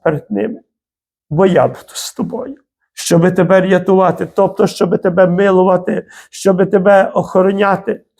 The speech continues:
Брат і сестра, на сьогоднішній день кожна людська душа, тим більше та, яка повірила і прийняла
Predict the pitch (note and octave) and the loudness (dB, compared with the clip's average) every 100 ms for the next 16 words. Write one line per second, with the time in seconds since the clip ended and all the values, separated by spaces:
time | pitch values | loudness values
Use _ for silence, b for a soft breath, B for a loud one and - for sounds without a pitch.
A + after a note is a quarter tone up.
0 | B B F3+ F#3+ F#3 - G3 F3 F3+ F#3 | B B 0 0 -2 -4 -4 0 2 2
1 | - F3+ E3+ E3 G#3 G#3 G3+ - B3 F3+ | 0 -4 -2 2 2 2 0 -2 -2 0
2 | E3 E3 C#3+ _ _ b b - G3+ G3 | 2 0 -6 _ _ b b 0 2 4
3 | G#3+ G#3 A3+ A#3 - G#3 A#3 - D#3 D3 | 4 4 2 0 -2 0 -2 -2 -2 -2
4 | - A#3 F3 C4 G#3 - E3+ - A3 A3 | -2 -4 0 0 0 -2 -4 0 2 0
5 | - - _ _ - - F3 - G3 A3+ | -4 -14 _ _ -8 -4 -4 0 0 2
6 | A3+ G3+ F#3+ F#3 F3+ A3 C#4 B3+ A3+ G3+ | 4 4 4 2 0 -4 -2 -6 -6 -8